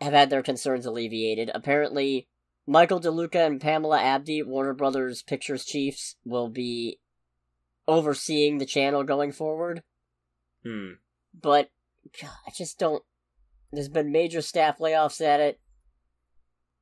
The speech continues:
Speaker 1: Really just depressing stuff.
Speaker 2: Yeah.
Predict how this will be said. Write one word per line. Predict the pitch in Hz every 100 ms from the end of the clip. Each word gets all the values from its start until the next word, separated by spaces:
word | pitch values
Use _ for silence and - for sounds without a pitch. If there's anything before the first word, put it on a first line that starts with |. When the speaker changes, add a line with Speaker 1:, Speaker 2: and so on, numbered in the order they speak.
| _
Speaker 1:
Really | 143 147 139 117 98
just | - 113 - - _ _ _
depressing | - - 233 - 107
stuff. | - 104 78 - _ _ _ _ _ _ _
Speaker 2:
Yeah. | - 92 90 69 67